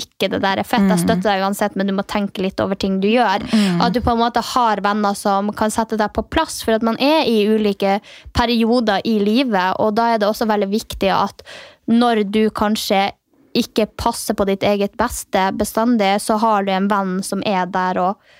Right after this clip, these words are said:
Speaker 1: og på en måte gjør det for deg da.
Speaker 2: Ja, det tror jeg faktisk veldig mange mangler i et vennskap, noen som sier ifra,
Speaker 1: Mm.
Speaker 2: og sier at det du gjør nå er ikke helt greit, og noen ganger, som du sier da, så er man i perioder som er vanskelige for seg selv,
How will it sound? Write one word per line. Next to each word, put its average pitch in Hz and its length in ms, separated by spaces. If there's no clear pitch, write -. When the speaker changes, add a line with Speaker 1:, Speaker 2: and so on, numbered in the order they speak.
Speaker 1:
og 220 140
på 214 80
en 196 100
måte 196 240
gjør 202 300
det 202 140
for 240 120
deg 202 220
da. - 80
Speaker 2:
Ja, 190 380
det 262 400
tror 208 160
jeg 220 100
faktisk 202 300
veldig 196 160
mange 185 240
mangler 190 580
i 170 160
et 170 140
vennskap, 180 420
noen 214 160
som 180 160
sier 156 540
ifra, 233 240
Speaker 1:
Mm. 294 180
Speaker 2:
og 240 100
sier 190 280
at 175 180
det 165 140
du 165 60
gjør 160 260
nå 165 80
er 147 240
ikke 165 220
helt 165 180
greit, 254 380
og 220 180
noen 247 360
ganger, 220 160
som 240 100
du 233 60
sier 214 180
da, 226 80
så 190 140
er 170 100
man 175 220
i 190 100
perioder 175 480
som 180 140
er 160 240
vanskelige 160 400
for 165 100
seg 160 140
selv, 302 400